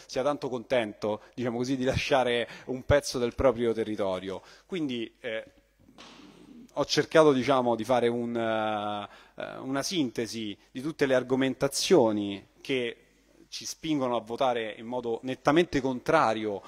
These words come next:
a questa proposta. Ritengo anche che sui territori ci dovrà essere un'informazione che, visto che chi ci impone oggi quest'atto non l'ha fatta, eh, è necessario che facciano le opposizioni. E, e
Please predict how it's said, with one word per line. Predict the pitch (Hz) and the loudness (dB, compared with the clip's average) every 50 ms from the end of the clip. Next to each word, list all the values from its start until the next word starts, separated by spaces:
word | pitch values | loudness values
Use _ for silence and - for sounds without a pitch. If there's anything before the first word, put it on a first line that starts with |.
| - - | -16 -6
a | - 123 110 | -4 -4 -2
questa | - 139 131 - - - 123 | -2 -2 -6 -4 -4 -4 -4
proposta. | 127 143 139 156 165 170 170 - - - - 165 160 160 - - - - - | -4 -4 -2 0 0 0 -2 -4 -6 -4 -2 -2 -2 -4 -6 -12 -20 -20 -12
Ritengo | - 127 135 135 156 156 151 151 139 147 | -10 -8 -4 -2 0 0 0 4 6 6
anche | 143 147 156 151 - 139 | 6 6 6 2 -2 -4
che | 117 127 123 | -6 -6 -6
sui | - - 139 131 | -6 -8 -6 -4
territori | 123 131 120 127 123 143 151 147 131 120 | -2 -2 -2 0 2 4 4 4 2 0
ci | 110 123 | -6 -6
dovrà | 120 110 113 120 127 | -4 -2 0 0 0
essere | 135 127 - - - 127 113 | 0 -2 -4 -6 -8 -8 -10
un'informazione | 117 120 120 117 - - 135 120 131 139 - - - 180 180 147 120 113 110 | -10 -10 -12 -12 -8 -8 -6 -4 -4 -4 -4 -4 -2 0 0 0 0 -2 -4
che, | 104 110 110 | -6 -6 -6
visto | 101 107 139 151 - - - 139 | -6 -8 -10 -10 -10 -10 -8 -8
che | 123 127 143 139 123 - - - - _ _ _ | -4 -4 -2 -2 -4 -6 -10 -16 -20 _ _ _
chi | - - 165 165 160 156 143 | -12 -8 -6 -4 -4 -6 -6
ci | - - - 135 | -8 -10 -8 -8
impone | 135 131 - - 147 151 143 135 | -8 -6 -4 -2 0 0 2 4
oggi | 135 131 127 120 110 110 120 | 4 4 2 2 -2 -6 -6
quest'atto | 117 120 - - - 143 135 131 - - | -6 -6 -6 0 4 4 4 4 2 -2
non | 123 113 110 | -2 0 0
l'ha | 113 | -2
fatta, | - - - - 131 113 95 - - - 98 98 95 - - - - _ | -2 -4 -2 0 0 0 0 -4 -8 -8 -8 -8 -8 -12 -16 -20 -18 _
eh, | - 107 104 110 107 107 104 | -10 -8 -6 -6 -6 -6 -6
è | - 120 117 120 | -6 -4 -4 -2
necessario | 123 131 131 117 123 113 - - 156 147 143 135 | -2 -2 -2 -2 -4 -6 -2 0 2 2 2 2
che | 117 | -2
facciano | 110 - - 135 135 - - - 123 117 | -4 -4 -2 -2 -2 -2 -4 -6 -6 -6
le | 117 117 | -6 -6
opposizioni. | 107 - - 123 - 120 120 - - - 127 113 107 107 113 123 151 175 175 - - - - - - - - - _ | -4 -2 -2 -2 -2 -2 -6 -6 -4 -2 -2 -2 0 -2 0 0 0 -2 -2 -6 -12 -18 -18 -18 -18 -20 -20 -20 _
E, | - 131 127 123 110 107 107 107 104 104 101 101 101 98 98 101 98 98 98 98 98 - - - - _ _ | -10 -8 -8 -6 -6 -6 -6 -6 -6 -8 -8 -8 -8 -8 -8 -8 -8 -8 -8 -10 -10 -12 -16 -20 -20 _ _
e | - - - 95 98 - 123 120 - - | -18 -16 -16 -14 -14 -14 -14 -14 -14 -16